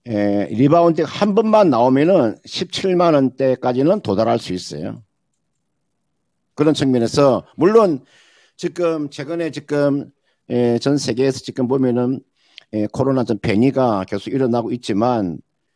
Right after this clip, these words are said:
에, 이미 그 이천이십 년도에 대유행이 나와서 한번 주가가 급등을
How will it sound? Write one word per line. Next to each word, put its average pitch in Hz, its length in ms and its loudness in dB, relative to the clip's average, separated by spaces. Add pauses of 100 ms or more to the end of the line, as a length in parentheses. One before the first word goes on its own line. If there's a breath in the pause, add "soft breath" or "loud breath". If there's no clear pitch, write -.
(320)
에, 104 320 0
이미 180 720 2 (400)
그 123 720 2
이천이십 151 1040 -2
년도에 135 720 0 (1120)
대유행이 165 640 4
나와서 131 440 0
한번 131 400 -2
주가가 131 360 -4
급등을 196 600 0